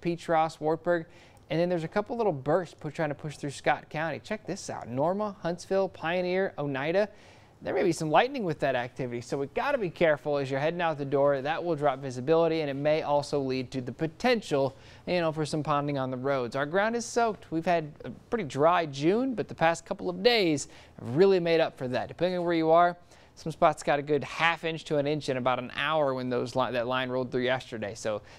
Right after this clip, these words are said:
that'll catch us up pretty quickly. Got another round of that this afternoon. Watch those downpours. Could easily lead to flooding in spots. Uh, again, mid eighties,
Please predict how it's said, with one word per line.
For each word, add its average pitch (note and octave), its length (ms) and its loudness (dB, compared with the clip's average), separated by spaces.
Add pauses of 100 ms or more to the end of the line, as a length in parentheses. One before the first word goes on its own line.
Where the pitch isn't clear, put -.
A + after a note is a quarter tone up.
(120)
that'll E3+ 200 4
catch - 240 0
us D3 120 -2
up D3+ 140 2
pretty C#3 180 -2
quickly. - 560 -4 (140)
Got D3 140 6
another D#3+ 320 2
round F3+ 240 2
of F3 60 -2
that F3 160 2
this E3 160 -2
afternoon. E3+ 540 2
Watch D#3 280 2
those D#3+ 160 -2
downpours. D3+ 800 2 (380)
Could B2 160 -4
easily D3 260 2
lead D#3 200 2
to D3+ 40 0
flooding C#3+ 440 0
in C#3 180 -4
spots. D3 520 2 (380)
Uh, C3+ 160 0 (140)
again, D3 340 -2
mid E3 240 4
eighties, G3+ 460 2